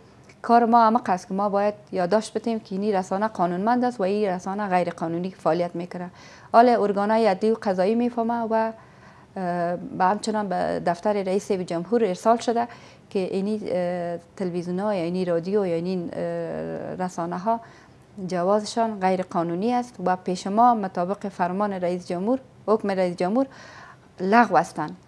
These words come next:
یعنی واضح نشته کرده که تا اینی تا نه یا صد بود. اگر تا نه یا صد رسانه‌ها حاضر شدن جوازایشان را نو کنن، خب اشان تمدید کنین. بعد از این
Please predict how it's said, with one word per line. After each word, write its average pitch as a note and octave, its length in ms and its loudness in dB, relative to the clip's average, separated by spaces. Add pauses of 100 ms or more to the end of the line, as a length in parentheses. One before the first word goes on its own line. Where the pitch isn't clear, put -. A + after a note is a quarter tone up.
یعنی F#3 180 -4
واضح G3 320 6
نشته B3+ 300 4
کرده B3+ 300 4
که A#3 180 -2 (340)
تا - 80 0
اینی A3 200 4
تا G3+ 220 4
نه A3+ 220 6
یا G#3 140 10
صد G3 240 2
بود. F3 180 -4 (120)
اگر F#3 200 0
تا G3 160 0
نه A#3+ 160 4
یا A#3+ 120 8
صد A#3 280 2
رسانه‌ها G3 520 4
حاضر G3+ 200 4
شدن F#3+ 340 0 (460)
جوازایشان G3 540 0
را F#3+ 80 2
نو G3 220 8
کنن، F3 320 -4 (380)
خب G3 160 -2
اشان G3 260 0
تمدید G#3 440 4
کنین. C4 280 6 (240)
بعد C#4+ 200 8
از C4 140 8
این D#4+ 160 4